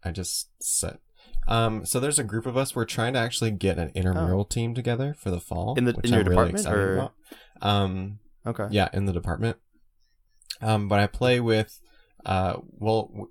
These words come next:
Speaker 1: I play doubles with Shayna and Neil and
Speaker 2: They
Speaker 1: our,
Speaker 2: play
Speaker 1: my,
Speaker 2: tennis?
Speaker 1: my friend Sam. Yeah, and then I play
Speaker 2: Oh,
Speaker 1: singles with
Speaker 2: nice.
Speaker 1: Sam.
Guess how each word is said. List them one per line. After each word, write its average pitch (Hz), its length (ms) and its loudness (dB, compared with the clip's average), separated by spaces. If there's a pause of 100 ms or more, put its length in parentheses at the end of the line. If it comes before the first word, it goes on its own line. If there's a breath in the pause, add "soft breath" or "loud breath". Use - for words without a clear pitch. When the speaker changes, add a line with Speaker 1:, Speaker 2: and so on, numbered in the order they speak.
Speaker 1:
I 110 80 2
play 123 200 0
doubles 110 480 2
with 98 560 0 (220)
Shayna 98 440 0
and 90 160 -4
Neil 110 520 0 (140)
and 90 400 -4 (180)
Speaker 2:
They 131 80 4
Speaker 1:
our, - 40 2
Speaker 2:
play 180 100 4
Speaker 1:
my, 180 60 -2
Speaker 2:
tennis? 185 180 2
Speaker 1:
my - 80 -2
friend 87 220 -6
Sam. 104 420 -2 (760 soft breath)
Yeah, 113 260 2 (140)
and 107 220 -2
then 104 580 0 (100)
I 101 80 2
play 107 220 0
Speaker 2:
Oh, 98 40 0
Speaker 1:
singles 135 440 0
with 104 100 -4
Speaker 2:
nice. 90 120 -6
Speaker 1:
Sam. - 400 -8